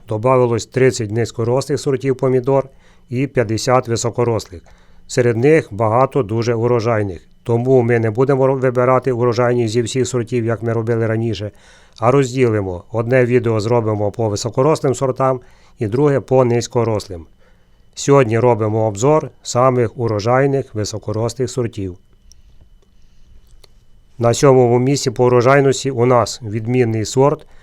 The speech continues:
Пурпурне серце Рейнхарта.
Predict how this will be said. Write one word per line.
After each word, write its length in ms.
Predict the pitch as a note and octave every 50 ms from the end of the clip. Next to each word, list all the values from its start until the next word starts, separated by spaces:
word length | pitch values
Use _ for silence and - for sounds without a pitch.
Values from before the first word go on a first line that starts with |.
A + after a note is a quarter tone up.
| - - -
Пурпурне 720 | - - A#2+ A2+ - - B2+ B2+ C#3 C#3+ C3+ D3 C#3 B2+ G#2
серце 580 | - - A#2 B2 B2 B2 - C#3 B2+ B2 G2+ F#2
Рейнхарта. 720 | G2 G#2 B2 B2+ B2 G#2+ F#2+ - A2 G2+ - - G2 E2+